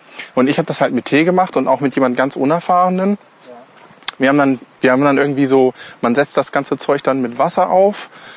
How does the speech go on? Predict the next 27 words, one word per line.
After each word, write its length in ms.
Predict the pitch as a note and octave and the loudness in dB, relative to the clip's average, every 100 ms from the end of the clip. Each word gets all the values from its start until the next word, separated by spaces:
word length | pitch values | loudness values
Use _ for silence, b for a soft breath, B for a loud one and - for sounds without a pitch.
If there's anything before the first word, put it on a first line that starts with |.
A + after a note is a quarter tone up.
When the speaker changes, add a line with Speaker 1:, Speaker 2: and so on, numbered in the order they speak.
| B - | B -2
Speaker 1:
dann 160 | C3+ | -2
kommt 200 | C3+ C3 | 0 -2
irgendwie 240 | C3 B2+ A#2+ | 0 -2 -2
Hanf, 400 | D3 F#3 - - | -2 -4 -8 0
äh, 420 | D#3+ D#3+ D#3+ D#3+ - B B B B B B B _ _ _ _ | 4 4 2 -2 -8 B B B B B B B _ _ _ _
dann 120 | - C#3 | -4 -2
kommt 160 | D#3 | -2
der 160 | D3 C#3 | -2 0
Hanf 240 | E3+ G#3+ | -2 0
dazu. 440 | - G3+ - A3+ A3 | 0 -2 0 2 2
Das 160 | E3 | 2
war 80 | C#3+ | 0
in 100 | C#3+ | 0
dem 180 | D3+ D#3+ | -2 -2
Falle, 260 | - D#3 | 0 2
glaub 180 | C#3+ C#3+ | 2 0
ich, 120 | C#3 | 0
war 80 | C#3+ | 0
das, 180 | C3 - | 0 -2
äh, 220 | G#2+ - | -4 -2
das 160 | B2+ - | -2 0
Blatt 240 | C3+ D3 | 0 2
an 120 | C3 | 0
sich, 440 | A2+ D#3+ B3+ - - - - _ | 2 2 2 -2 -10 -12 -20 _
also 160 | C#3+ A#2 | -2 -2
die 100 | A#2+ | 0
Blüte. 440 | A#2+ F#3+ - C4 | 0 2 2 0